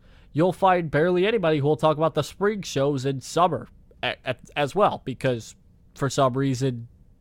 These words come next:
that's just how life works in the anime industry as well. Now, obviously, that's not always the case. Obviously, I'm just spinning from the anti-tuber's perspective.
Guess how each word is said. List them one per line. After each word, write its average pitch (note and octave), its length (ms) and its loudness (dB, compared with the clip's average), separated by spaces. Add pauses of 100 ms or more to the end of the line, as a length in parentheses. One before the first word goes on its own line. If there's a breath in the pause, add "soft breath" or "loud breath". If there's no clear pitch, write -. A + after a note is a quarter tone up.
(180)
that's C3+ 240 -2
just C#3 160 -4
how B2+ 240 2 (120)
life A#2 300 -4
works - 460 -4 (160)
in C#3+ 100 -4
the B2+ 220 -6
anime A#2 280 -8 (200)
industry A#2+ 400 -8
as A#2 140 -10
well. C3+ 200 -4 (440 soft breath)
Now, D4 140 6
obviously, C4 440 4
that's F3+ 220 2
not C#3+ 240 6
always C3+ 320 0
the A#2 80 -8
case. - 420 -16 (960)
Obviously, A3 640 6
I'm E3+ 100 2
just D#3 180 0
spinning E3 300 2
from C#3+ 380 2
the C#3 240 -2
anti-tuber's C3 480 -2
perspective. A#2+ 580 -6